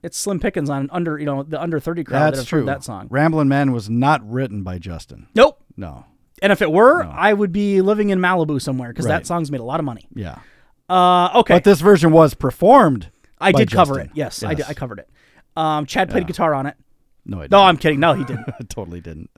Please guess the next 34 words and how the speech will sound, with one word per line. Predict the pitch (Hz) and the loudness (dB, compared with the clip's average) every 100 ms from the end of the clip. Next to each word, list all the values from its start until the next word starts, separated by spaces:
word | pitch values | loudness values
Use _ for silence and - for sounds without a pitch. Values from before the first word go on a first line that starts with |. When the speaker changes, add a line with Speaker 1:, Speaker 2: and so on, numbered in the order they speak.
| _ - | _ -4
Speaker 1:
Uh, | 190 190 180 165 | 2 4 2 2
hell | 220 403 | 2 2
of | |
a | |
guitar | 311 - 220 | 2 -2 -4
player, | - 139 | -4 -6
though. | 120 120 | -6 0
All | 165 | 2
the | 226 | 2
guitar | 240 - 220 | 0 0 2
on | 180 | 2
your | 170 | 0
album | 311 143 135 | -2 -4 -6
is | |
all | 131 123 | -8 -10
you. | 120 151 _ _ _ _ _ _ - | -12 -14 _ _ _ _ _ _ -6
We've | 175 | -4
already | 147 | -4
said | - 180 | -6 -8
that, | 127 123 | -8 -12
but | - 113 | -14 -12
Speaker 2:
It | 117 | -10
Speaker 1:
just | 92 | -10
to | 139 | -10
Speaker 2:
is. | |
Speaker 1:
reinforce. | 127 117 147 - - _ | -12 -10 -12 -12 -16 _
Speaker 2:
Yeah. | 82 71 76 _ _ _ | -18 -18 -18 _ _ _
Speaker 1:
Um, | 180 185 175 165 156 156 _ _ _ _ - | 0 2 2 0 -2 -8 _ _ _ _ 0
okay, | 254 - 147 - | 2 2 0 -2
well, | 190 | 2
let's | 285 | 2
get | - 269 | 2 0
into | 320 | 0
it. | - | -4